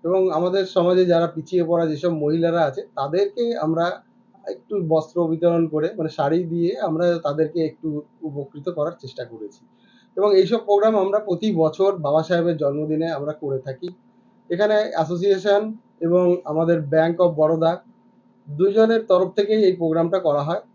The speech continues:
Bank of Baroda যেহেতু আমাদের মেইন, আমাদের গায়ের লোগো, আমরা Bank of Baroda ছাড়া আমাদের কেউ, আমাদের, আহ, পরিচিতি Bank of Baroda,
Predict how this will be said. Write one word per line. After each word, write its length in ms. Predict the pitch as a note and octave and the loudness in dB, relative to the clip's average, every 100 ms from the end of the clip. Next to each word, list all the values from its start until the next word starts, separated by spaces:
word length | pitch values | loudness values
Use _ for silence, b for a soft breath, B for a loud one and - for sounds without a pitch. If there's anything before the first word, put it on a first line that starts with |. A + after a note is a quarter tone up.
| - | -4
Bank 160 | D#3 E3+ | -2 -2
of 120 | F3 | 0
Baroda 340 | F3 F3+ F3+ | 4 4 2
যেহেতু 300 | F3 E3+ F#3+ | 0 0 0
আমাদের 420 | F3 E3+ E3+ E3+ D3+ | 0 0 0 -2 -2
মেইন, 380 | D#3 E3+ F3 E3 | -2 0 -2 -4
আমাদের 320 | C#3+ D3+ D#3+ | -6 -4 -2
গায়ের 260 | D3 D3+ D#3+ | 0 0 2
লোগো, 400 | D3+ E3 G3+ G#3+ _ - | 0 2 0 -2 _ -10
আমরা 240 | D3 E3+ | -4 -2
Bank 240 | E3 D#3 D#3+ | 0 0 0
of 120 | E3+ | 0
Baroda 280 | D3+ D#3+ E3 | 0 0 -2
ছাড়া 300 | E3 D#3+ D#3+ | -2 2 2
আমাদের 360 | D3+ D#3 E3 D#3 | 2 0 -2 0
কেউ, 220 | E3+ D3+ - | -4 -4 -8
আমাদের, 420 | D3 D3+ D#3+ D#3+ | -6 -2 -2 -2
আহ, 480 | D#3 D3 D3 C#3+ C#3+ - | -4 0 2 2 -2 -2
পরিচিতি 480 | E3 E3+ F#3 F#3+ F3+ | -2 0 -2 -4 0
Bank 180 | D#3 D#3 | 0 0
of 140 | D3+ | -2
Baroda, 360 | D3 D#3 E3 | -2 -2 -2